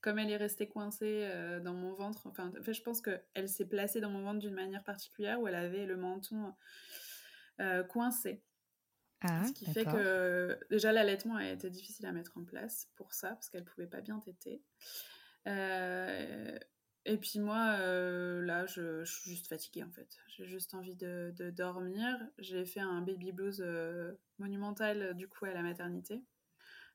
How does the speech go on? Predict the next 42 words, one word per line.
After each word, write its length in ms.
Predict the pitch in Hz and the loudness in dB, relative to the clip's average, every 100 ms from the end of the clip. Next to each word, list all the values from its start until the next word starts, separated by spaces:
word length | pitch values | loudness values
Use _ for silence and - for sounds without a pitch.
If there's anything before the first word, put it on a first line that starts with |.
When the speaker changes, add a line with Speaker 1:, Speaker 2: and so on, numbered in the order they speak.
| _ | _
Speaker 1:
C'est 260 | 220 - 202 | -2 2 4
pareil 320 | 202 202 233 | 4 2 4
à 80 | 226 | 2
cette 220 | 208 196 190 | 0 -4 -4
mater-, 200 | 185 - | -6 -6
enfin, 300 | - 190 175 | -4 -2 0
là-bas, 360 | 170 180 208 226 | 0 2 2 2
on 60 | 208 | 0
nous, 400 | 190 190 190 190 | -2 -2 -2 -4
c'est 220 | - 202 | -4 -6
qu'on 120 | 202 | -4
nous, 280 | 196 196 190 190 _ _ _ _ | -2 -2 -4 -10 _ _ _ _
on 60 | 202 | -2
nous 100 | 196 | -2
dit 120 | 196 | 0
pas 120 | 220 | 0
de 60 | 214 | 2
partir 380 | 220 - 226 | -2 0 -4
au 40 | 208 | -2
bout 120 | 190 | -6
de 40 | |
trois 220 | 190 - 196 | -8 -6 -4
jours, 220 | 202 185 | -4 -6
en 60 | |
fait. 200 | 180 - - | -10 -12 -8
On 40 | |
nous 80 | 180 | -8
dit 160 | 180 196 | -6 -8
qu'on 140 | 185 | -8
peut 100 | 190 | -6
rester 260 | 185 185 196 | -6 -4 -6
autant 220 | 190 202 | -6 -8
de 80 | 196 | -6
temps 140 | 214 | -8
qu'on 180 | - 190 | -8 -6
veut. 140 | 190 190 - _ _ _ _ _ - - | -4 -4 -8 _ _ _ _ _ -18 0
Speaker 2:
Ah 160 | 196 190 | 6 8
ouais, 180 | 269 392 | 8 4
c'est 160 | - 180 | 4 4
vrai ? 180 | 170 330 | 4 2
Speaker 1:
<laughs> 300 | 415 - - | 0 -4 -6
Ouais. 80 | 208 | -6